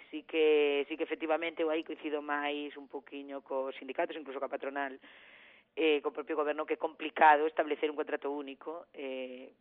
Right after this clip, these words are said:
como concepto, en principio, a mí tamén me parece complicado, habería que, que debullalo, non? E, e ver ao mellor cales son os cauces e se pode encaixar nas realidades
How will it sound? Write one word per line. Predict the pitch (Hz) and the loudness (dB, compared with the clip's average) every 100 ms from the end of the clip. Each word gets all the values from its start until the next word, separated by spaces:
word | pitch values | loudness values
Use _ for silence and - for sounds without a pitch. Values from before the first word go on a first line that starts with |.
| _ | _
como | - 151 | -8 0
concepto, | 151 151 170 175 | 0 2 2 0
en | 170 | -6
principio, | 151 156 156 | -10 -6 -4
a | |
mí | 151 | -2
tamén | 147 147 | -2 -4
me | 143 | -6
parece | 139 131 - 131 | -4 -4 -6 -10
complicado, | 131 123 127 147 139 135 | -10 -12 -2 4 4 2
habería | 139 147 139 | 0 0 -2
que, | - 139 135 131 127 123 | -2 -2 -2 -4 -8 -14
que | - 131 | -8 -8
debullalo, | 127 135 175 156 156 | -6 4 6 6 0
non? | 165 175 160 | -8 -10 -12
E, | 139 131 - - - - - - | -16 -18 -20 -20 -20 -20 -20 -8
e | 135 | -2
ver | 147 139 | 0 0
ao | |
mellor | 143 151 147 | 0 -4 4
cales | 147 151 - | 4 4 0
son | 151 151 143 | -4 -4 -10
os | 143 | 2
cauces | 190 220 185 156 | 4 6 2 -6
e | 147 | -6
se | 147 | -6
pode | - 147 | 0 0
encaixar | 143 143 143 143 143 147 | 0 -4 -2 4 4 4
nas | 139 | 0
realidades | 139 143 139 143 151 139 147 | 4 4 2 6 6 6 0